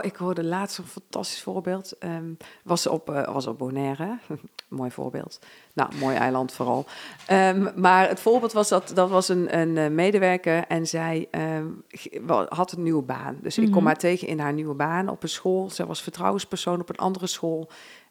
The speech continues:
Speaker 1: En, ehm, en zij zei dat ze, ze was vertrouwenspersoon van, van jongeren.
Speaker 2: Ja.
Speaker 1: Eh, gewoon jongeren t-, tussen de twaalf en de achttien jaar.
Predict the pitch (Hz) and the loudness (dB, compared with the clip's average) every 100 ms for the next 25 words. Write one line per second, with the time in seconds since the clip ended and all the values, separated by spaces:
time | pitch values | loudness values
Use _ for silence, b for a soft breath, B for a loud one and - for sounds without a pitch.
0 | _ 165 160 165 - 156 156 156 B B | _ -6 -6 -8 -10 -10 -10 -12 B B
1 | B - 170 185 196 185 190 202 190 180 | B -2 0 4 2 2 0 0 0 -2
2 | - 160 165 165 208 208 - - 226 233 | -2 -4 -4 -4 -2 -2 -4 2 4 4
3 | - 190 190 190 190 185 180 170 170 190 | 0 2 4 4 -2 -4 -2 -2 2 2
4 | 196 151 117 - - 214 175 131 - - | 2 0 -8 -14 -6 -2 -2 -4 -8 -4
5 | 180 175 - 165 175 170 160 156 - - | -2 -2 -2 -2 0 0 0 0 -4 -12
6 | 107 - 147 - 147 - 120 107 151 147 | -12 -10 -10 -6 -8 -4 -4 -2 -4 -2
7 | 135 151 - 151 127 113 | -2 -4 -8 -8 -8 -10